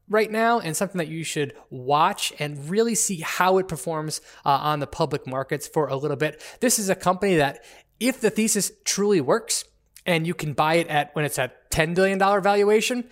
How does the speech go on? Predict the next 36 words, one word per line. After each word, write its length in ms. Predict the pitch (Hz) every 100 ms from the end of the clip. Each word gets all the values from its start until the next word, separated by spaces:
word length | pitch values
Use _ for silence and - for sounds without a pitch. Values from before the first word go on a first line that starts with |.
| - -
if 160 | - 285
the 60 | 277
thesis 360 | 302 254 220
works, 360 | 269 233 - - - _ _
you're 120 | 220
still 200 | 254 294
gonna 140 | 226 208
make, 280 | 196 - - - -
uh, 380 | 170 156 156 165
a, 60 |
a 40 | 165
heck 260 | - 220
of 100 | 185
a 40 | 160
return, 500 | 160 - 180 147 127 - -
uh, 160 | 139
from 280 | 135 165 131
there. 280 | 139 120 - -
If 140 | - 208
it 140 | 185
doesn't 280 | 294 269 226
work, 320 | 175 185 - - -
it's 180 | 185
gonna 220 | - 196 165
fall, 400 | - 190 180 175
uh, 300 | 156 143 139
fall 280 | - 170
drastically 680 | 143 160 160 143 139 - 123
from 260 | 120 135 120
here. 300 | 151 123 123
So 180 | - 151
this 140 | 214
is 60 | 214
the 80 | 185
stock 280 | 190 165 -
that 180 | 143